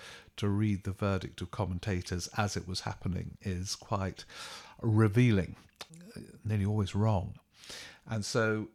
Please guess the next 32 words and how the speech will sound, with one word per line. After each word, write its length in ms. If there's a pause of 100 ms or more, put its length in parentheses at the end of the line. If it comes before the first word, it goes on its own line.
(100)
here 200
am 120
I 160
saying, 540
I'm 140 (120)
joining 400
actually 300
what 220
is 180 (120)
largely 560
an 120
orthodoxy, 720
that 80
she's 100
gonna 200
lose 320
this 160
vote, 260
she'll 100
probably 200
win 260
it, 160 (720)
and 340
on 160
we 140
go. 380 (100)
But 100
I 60
don't 240
think 160
so. 240 (760)
Anyway, 360